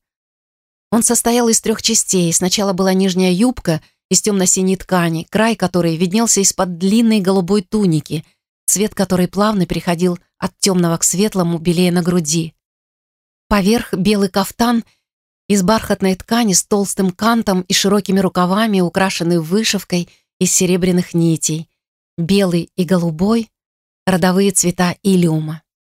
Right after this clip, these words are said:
Длинные волосы, распущенные и причесанные до блеска, гладкими волнами падали на плечи. На висках тонкие косички, собранные на затылке, а на голове свадебный венок из драгоценных камней.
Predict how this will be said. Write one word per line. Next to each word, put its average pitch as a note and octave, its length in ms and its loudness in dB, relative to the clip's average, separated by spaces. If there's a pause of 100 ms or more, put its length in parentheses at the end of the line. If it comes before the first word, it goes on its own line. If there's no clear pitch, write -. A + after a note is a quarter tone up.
(500)
Длинные F3 420 2
волосы, F#3 440 2
распущенные F#3 680 0
и F#3 140 -2
причесанные F3+ 680 0
до E3+ 180 2
блеска, F3+ 540 0 (520)
гладкими F#3 540 0
волнами F#3+ 480 2
падали F3 400 0
на E3+ 120 0
плечи. D#3+ 580 -2 (720)
На G3 80 2
висках G#3 400 -2
тонкие G3+ 340 -2
косички, F3+ 520 -2
собранные F3 500 0
на E3+ 100 2
затылке, E3+ 680 -2 (600)
а G3 100 2
на F#3+ 100 2
голове F#3+ 460 0
свадебный F3+ 540 0
венок F#3 380 0
из E3+ 80 0
драгоценных E3+ 640 -2
камней. D#3+ 560 -2